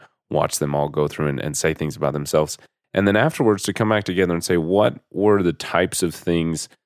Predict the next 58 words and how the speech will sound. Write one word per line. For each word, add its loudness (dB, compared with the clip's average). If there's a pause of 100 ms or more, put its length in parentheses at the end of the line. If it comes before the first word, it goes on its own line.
(320)
that 2
we 0
said, 4
the, -2
the -2
main 2
things 0
that -2
we -4
kept -2
repeating 0
about -2
ourselves, -2
whether 0
we -6 (220)
repeated -2
the -2
exact -4
same -8
thing 0
or -2
branched -2
out. 2 (300)
And, 2
it, 0
you 4
know, 2 (140)
the 0
basics, 0 (240)
like 0
your 0
name 0 (220)
and 0
your 2
age 0
for -6
them, -2
they're 0
in -2
high -2
school, -4
so -2
what -2
grade -2
they -4
were -6
in, -6
those -4
types -4
of -10
things. -4 (340)
Uh, 4
but 0
then 0
the 0
other 0
things, 0
like 0